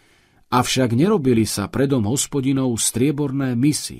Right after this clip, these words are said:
nože, čaše, trúby, nejaké nádoby zo zlata, ani nádoby zo striebra, z peňazí, ktoré sa donášali do domu Hospodinovho,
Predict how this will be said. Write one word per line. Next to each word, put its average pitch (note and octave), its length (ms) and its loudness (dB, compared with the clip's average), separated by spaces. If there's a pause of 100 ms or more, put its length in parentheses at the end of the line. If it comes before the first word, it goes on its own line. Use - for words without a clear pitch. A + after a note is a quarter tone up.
nože, A2 480 0
čaše, - 720 -6
trúby, C#3+ 480 6 (320)
nejaké E3+ 400 4
nádoby E3 480 2
zo C#3+ 240 0
zlata, G#2+ 480 -4 (160)
ani A#2+ 240 4
nádoby D3 480 2
zo A#2 160 0
striebra, F#2 560 -4 (160)
z - 160 -2
peňazí, C3+ 640 2
ktoré C#3+ 320 -2
sa G2 160 -2
donášali C3 640 -2
do A#2 160 0
domu B2+ 320 0
Hospodinovho, A#2+ 800 -2